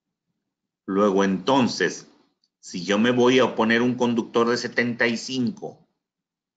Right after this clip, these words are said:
en algo que está debajo de cien, puedo rebasar los sesenta grados en ese conductor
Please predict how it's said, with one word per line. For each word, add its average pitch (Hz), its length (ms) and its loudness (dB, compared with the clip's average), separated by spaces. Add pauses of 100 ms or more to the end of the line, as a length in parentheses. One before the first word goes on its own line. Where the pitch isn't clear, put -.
(160)
en 82 160 -4
algo 113 280 0
que 104 100 -2
está 113 200 0
debajo 110 320 0
de 110 140 0
cien, 107 460 -2 (1200)
puedo 117 380 2
rebasar 110 640 -2
los 113 180 -2
sesenta 107 380 -4
grados 101 260 -2
en 95 120 -6
ese 101 180 -10
conductor 98 720 -4